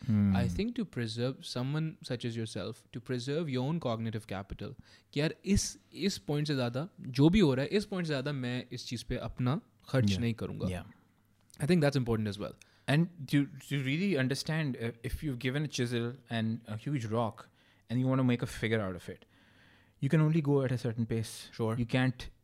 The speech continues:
Speaker 1: um, go faster than that. So in twenty days, whatever, just keep saying twenty, whatever finite time, um, uh, you will make art.
Speaker 2: Yes,
Speaker 1: You will
Speaker 2: inshallah.
Speaker 1: definitely make art, but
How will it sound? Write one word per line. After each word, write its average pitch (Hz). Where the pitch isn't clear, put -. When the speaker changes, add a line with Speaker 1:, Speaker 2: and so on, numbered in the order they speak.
Speaker 1:
um, 120
go 123
faster 113
than 120
that. 101
So -
in 123
twenty 127
days, 120
whatever, 120
just -
keep 120
saying 117
twenty, 110
whatever 120
finite 117
time, 123
um, 113
uh, 113
you 117
will 131
make 127
art. 95
Speaker 2:
Yes, 110
Speaker 1:
You 135
will -
Speaker 2:
inshallah. 127
Speaker 1:
definitely 143
make 127
art, 120
but 151